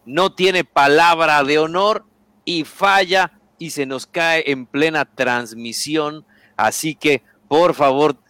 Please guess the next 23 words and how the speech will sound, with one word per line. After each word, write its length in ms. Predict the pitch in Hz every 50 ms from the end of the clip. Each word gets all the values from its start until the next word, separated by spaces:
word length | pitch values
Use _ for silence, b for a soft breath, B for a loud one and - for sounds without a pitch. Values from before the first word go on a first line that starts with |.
| _ _ _ _
ténganos 640 | 160 156 160 156 147 147 143 147 147 147 143 -
paciencia, 880 | - - 151 - - - 160 175 190 196 190 180 165 147 - 151 147 131
como 260 | - 147 135 135 135
dice 440 | 131 143 151 147 - 151 147 143 - _ _
el 220 | - 143 143 135 -
Chavo 400 | - 170 156 151 151 147 147 147
del 180 | 151 156 170
Ocho, 420 | 196 208 190 - - 202 208 180 b b b b b b b
y 120 | - 127
nosotros, 440 | 131 147 143 - 185 190 - 185 170
pues, 180 | - 156 151 135
ya 160 | 160 190 196
mañana, 800 | 196 190 185 175 170 196 202 208 208 196 190 180 147 - _ _ _ _ _ _
primero 320 | 135 147 165 190 196 185
lo 120 | 175 156
primero, 320 | - 147 151 151 175 190 185
estaremos 420 | 156 - 165 165 175 180 175 -
con 140 | - 147 143
usted. 280 | 139 - - 165 175 160
Mañana, 360 | 160 156 160 175 175 170 165
ya 220 | 147 160 160 160
viernes, 880 | 151 156 165 180 196 202 185 170 165 170 175 175 160 - - - - _ b b b b _ _
estaremos 960 | - 120 117 - - 143 135 151 165 165 165 165 165 156 143 - - - b